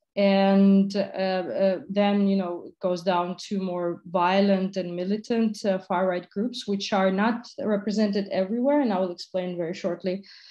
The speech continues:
about that. Uh, but there is a larger share of the so-called conservative civil society that is oriented at, um,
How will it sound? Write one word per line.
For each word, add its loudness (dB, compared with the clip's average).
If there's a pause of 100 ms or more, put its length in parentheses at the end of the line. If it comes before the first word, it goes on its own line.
(240)
about 2
that. 2
Uh, 2
but 0
there 0
is -2
a -2
larger 0
share -4
of -10
the -12
so-called -4
conservative -4
civil -4
society 0
that 0 (640)
is 0
oriented 2
at, -4 (220)
um, 0